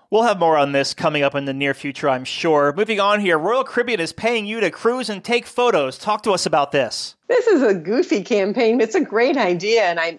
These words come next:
Speaker 2: I'm sure they're gonna get hundreds of thousands of applicants. Royal Caribbean International posted a photo on Instagram,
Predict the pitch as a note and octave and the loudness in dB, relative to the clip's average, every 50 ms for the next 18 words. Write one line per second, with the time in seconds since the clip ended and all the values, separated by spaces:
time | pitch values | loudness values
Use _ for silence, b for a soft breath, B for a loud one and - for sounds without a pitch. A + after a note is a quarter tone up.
0 | _ - F3+ E3+ - - - - - F#3 F#3+ G3+ F3+ F#3+ F3+ D#3 E3 E3+ E3 E3+ | _ -12 -12 -10 -10 -10 -10 -6 -2 0 2 2 2 2 2 2 0 0 -2 -2
1 | E3 D#3 D#3+ D3+ F3+ A3 A#3+ A3+ A#3+ A3 F3 F#3+ E3+ - - E3+ F3+ F#3+ F#3 F#3+ | -2 -2 -2 -2 -2 -2 -2 -2 -2 -2 -2 -2 -4 -2 0 0 0 0 0 -2
2 | F3+ F3 F3 D#3+ - - - F3 F#3 - - F#3+ - - C#3+ A2 - - - b | -2 -2 -4 -4 -6 -4 -4 -4 -4 -4 -6 -8 -6 -8 -10 -12 -12 -18 -20 b
3 | b b b b b b - F#3+ A3+ C4+ B3 B3 C4 - - C4+ B3+ C4+ C4+ C4 | b b b b b b -6 -4 0 0 2 0 0 -2 -4 -4 -2 0 0 0
4 | A#3 C4 B3+ B3 A#3+ A#3+ A#3+ G#3+ G#3 G3+ F#3+ F#3 E3+ D#3+ E3 E3+ - - F#3 F3+ | 0 0 2 2 2 2 2 2 0 0 0 -2 -2 -2 -4 -4 -6 -4 -6 -6
5 | F3+ - - A3+ B3 B3+ - C#4 C4 D4 C#4+ - - C#4 C#4 C4+ C4+ C4+ C4+ A#3+ | -4 -2 0 0 0 0 -2 -4 -4 -4 -4 0 0 2 2 4 2 2 2 2
6 | - - A#3 A#3 - - B3 F4 F4 - - - B3+ F3+ - D#3+ C3+ C3 A#2+ G#2+ | 0 0 -2 -2 -2 -2 -2 -2 -2 -2 -2 -4 -6 -4 -4 -2 -2 -2 0 -2
7 | A#2 F3 C#4+ | -4 -4 -6